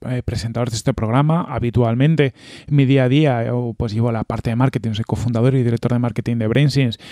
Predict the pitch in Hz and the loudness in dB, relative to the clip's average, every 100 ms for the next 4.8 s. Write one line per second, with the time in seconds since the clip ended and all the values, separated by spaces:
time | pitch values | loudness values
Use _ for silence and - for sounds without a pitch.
0 | - - - 127 110 110 123 143 127 113 | -20 -18 -4 -2 0 2 4 4 2 0
1 | 104 104 104 104 - 107 104 139 143 113 | -4 -6 -6 -8 -8 -4 2 4 4 4
2 | 113 113 107 110 113 127 123 - 110 - | 2 0 -2 -2 -2 0 -2 -2 -8 -8
3 | - 113 110 139 113 131 139 120 - 107 | -8 -8 -6 -6 -2 0 0 -2 -4 -4
4 | 104 117 113 113 123 117 143 - | 0 0 -2 -4 -4 -2 -4 -6